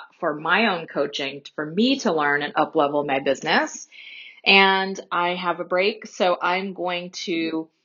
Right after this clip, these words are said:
try to <laughs> recreate the podcast without my notes, but I think it'll be okay. Um, the, what I wanted to talk about in this, or what I will be talking about in this podcast,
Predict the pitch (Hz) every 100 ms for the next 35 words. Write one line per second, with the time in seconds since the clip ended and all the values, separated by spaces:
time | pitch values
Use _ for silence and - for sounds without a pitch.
0 | - - 196 180 220 - 208 208 214 294
1 | 220 277 269 - 202 214 214 208 214 196
2 | 185 170 175 170 165 202 - 320 339 -
3 | 294 - 214 208 190 190 196 165 175 339
4 | - _ _ _ _ _ _ - 190 190
5 | 190 - 196 214 208 - 240 240 349 403
6 | 220 214 220 208 - 170 175 240 214 233
7 | 233 220 - 185 175 175 185 - 160 160
8 | 170 170 185 202 190 180 180 170 170 160
9 | 156 - 156 156 214 247 330 - -